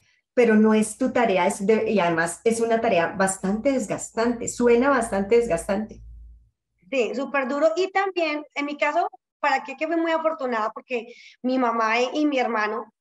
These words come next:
Speaker 2: ah, me apoyaron, qué chévere por ustedes, pero entonces ya de pronto empiezas a ver ese otro grupo familiar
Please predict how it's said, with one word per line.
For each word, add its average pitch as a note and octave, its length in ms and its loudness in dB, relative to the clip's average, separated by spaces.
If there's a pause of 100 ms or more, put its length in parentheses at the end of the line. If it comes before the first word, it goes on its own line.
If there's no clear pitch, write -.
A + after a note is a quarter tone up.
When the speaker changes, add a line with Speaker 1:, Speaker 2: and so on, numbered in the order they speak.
(360)
Speaker 2:
ah, A3 200 -2
me A#3+ 220 0
apoyaron, B3+ 720 -2
qué B3 100 -12
chévere A#3+ 280 -8
por B3 160 -10
ustedes, A#3+ 640 -2
pero A#3+ 200 -2
entonces A3 340 -4
ya C4+ 160 -2
de C4+ 120 -10
pronto C#4 220 -10
empiezas C4 320 -8
a A#3+ 80 0
ver G3+ 160 -4
ese A3 200 -8
otro C4 440 -4 (360)
grupo C4+ 380 -4
familiar A3 600 -6